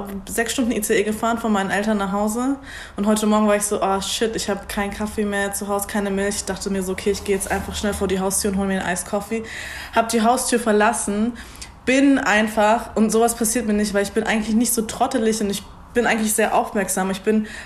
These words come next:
aus der Haustür raus, links gelaufen und bin direkt gegen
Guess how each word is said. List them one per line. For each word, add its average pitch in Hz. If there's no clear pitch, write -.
aus 240
der 226
Haustür 240
raus, 214
links 247
gelaufen 220
und 202
bin 208
direkt 202
gegen 254